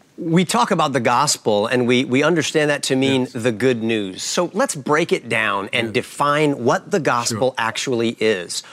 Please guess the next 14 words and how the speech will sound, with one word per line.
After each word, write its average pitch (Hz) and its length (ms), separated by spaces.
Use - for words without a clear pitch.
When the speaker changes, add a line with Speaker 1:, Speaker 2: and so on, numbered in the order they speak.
Speaker 1:
What, 175 240
what 208 400
is 135 600
th-, 113 240
God's 147 380
good 135 340
news 131 440
to - 180
the 110 100
world? 95 480
Speaker 2:
A 135 100
lot 196 400
of 247 160
people, 135 500